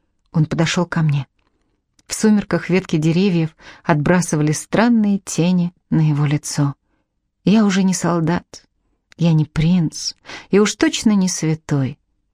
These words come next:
Так кто же я, Алина?" "Я..." "Что я такое?" прошептал он.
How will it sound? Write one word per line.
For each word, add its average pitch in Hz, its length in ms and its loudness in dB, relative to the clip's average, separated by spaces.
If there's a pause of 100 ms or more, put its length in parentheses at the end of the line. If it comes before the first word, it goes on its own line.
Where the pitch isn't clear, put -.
(300)
Так 156 120 -2
кто - 260 -2
же 143 120 0
я, 120 200 -6 (400)
Алина?" 151 440 0 (640)
"Я..." 220 360 2 (1000)
"Что - 340 0
я 185 200 0
такое?" 156 800 -4 (680)
прошептал 156 680 -4
он. 156 280 -2